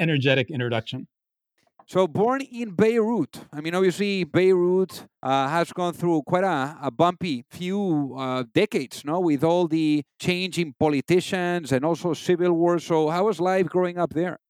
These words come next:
Speaker 1: Bumpy would be, uh, such a great expression, but it al-, is, uh, also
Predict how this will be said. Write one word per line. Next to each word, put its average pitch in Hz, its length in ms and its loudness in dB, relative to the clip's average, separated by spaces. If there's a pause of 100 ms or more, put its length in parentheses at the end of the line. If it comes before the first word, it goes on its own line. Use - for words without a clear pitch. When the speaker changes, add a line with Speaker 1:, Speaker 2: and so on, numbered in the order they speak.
(200)
Speaker 1:
Bumpy 143 520 2
would 131 260 0
be, 120 540 2
uh, 123 340 -2
such - 460 0
a 127 100 0
great 123 260 0
expression, 123 560 -2
but 117 100 -2
it 117 100 -2
al-, 135 240 0
is, 139 200 -2
uh, - 160 -4
also 143 640 0